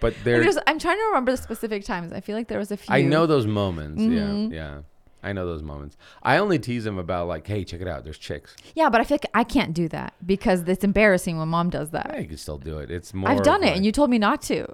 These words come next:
Speaker 1: Uh, you know, it's kind of
Speaker 2: <laughs> Like when we saw our nine-year-old checking out a girl. <laughs>
Speaker 1: a, like, a twenty-one-year-old girl's, like,
Speaker 2: With, in her
Speaker 1: G-string.
Speaker 2: bikini.
Speaker 1: Yeah.
Speaker 2: <laughs> Well,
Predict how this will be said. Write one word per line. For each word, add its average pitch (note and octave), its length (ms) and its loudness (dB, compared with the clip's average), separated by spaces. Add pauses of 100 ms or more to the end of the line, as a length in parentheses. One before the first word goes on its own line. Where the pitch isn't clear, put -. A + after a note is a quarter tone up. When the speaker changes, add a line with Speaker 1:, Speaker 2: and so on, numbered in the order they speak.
(840)
Speaker 1:
Uh, F#2 260 -10 (300)
you C#2+ 80 -14
know, C#2 100 -14 (680)
it's - 80 -20
kind F#2 200 -8
of D2+ 60 -10 (440)
Speaker 2:
<laughs> - 560 -18
Like G#3 120 0
when A3 120 4
we G#3+ 100 4
saw G#3+ 200 6
our G3 120 4
nine-year-old F3 420 0
checking F3 360 -4
out D#3+ 600 -4
a - 40 -14
girl. F3 420 0 (500)
<laughs> - 520 -20
Speaker 1:
a, D#2+ 120 -12 (280)
like, F2 240 -8
a D2+ 300 -8
twenty-one-year-old E2 840 -6
girl's, D#2+ 400 -8
like, E2 220 -8
Speaker 2:
With, F#3 280 -2
in F3+ 140 0
her G3 140 2
Speaker 1:
G-string. G3 580 2
Speaker 2:
bikini. - 60 -8
Speaker 1:
Yeah. - 320 0 (520)
Speaker 2:
<laughs> - 60 -14 (880)
Well, C#4+ 320 8